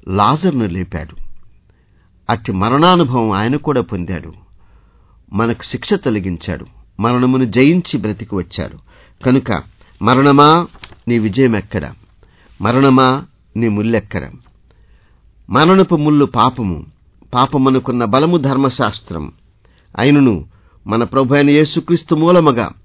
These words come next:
మనకు జయమనుగ్రహించుచున్న దేవునికి స్తోత్రము కలుగునుగాక.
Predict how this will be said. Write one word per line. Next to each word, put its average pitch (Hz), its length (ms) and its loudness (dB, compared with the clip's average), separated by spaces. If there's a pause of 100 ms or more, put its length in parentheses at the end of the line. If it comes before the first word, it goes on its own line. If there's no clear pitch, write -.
(180)
మనకు 117 320 -2
జయమనుగ్రహించుచున్న 117 1200 -2
దేవునికి 120 680 0 (260)
స్తోత్రము 135 640 -2
కలుగునుగాక. 101 760 -6